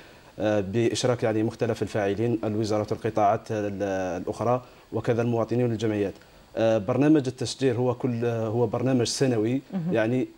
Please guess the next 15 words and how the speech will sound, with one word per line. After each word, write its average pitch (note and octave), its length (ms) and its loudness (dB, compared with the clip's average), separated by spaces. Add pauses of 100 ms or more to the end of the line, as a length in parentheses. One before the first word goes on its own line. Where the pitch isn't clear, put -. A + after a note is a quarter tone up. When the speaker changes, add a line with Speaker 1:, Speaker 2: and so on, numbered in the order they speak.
(180)
Speaker 1:
تبدأ B2 320 2
مرحلة B2 420 0
التحضير A#2+ 420 -2
قبل B2+ 460 0
مرحلة A#2 360 -2 (160)
الغرس، G#2+ 380 -2
يعني G#2 180 2
مرحلة A2 200 0
Speaker 2:
جميل. A2+ 100 -2
Speaker 1:
التحضير A#2 340 -2
تبدأ A#2 280 0
بمرحلة A2+ 440 -2 (480)
تحضير A#2 280 0
الشتلات. A#2 560 0
Speaker 2:
تنقية G#3 500 0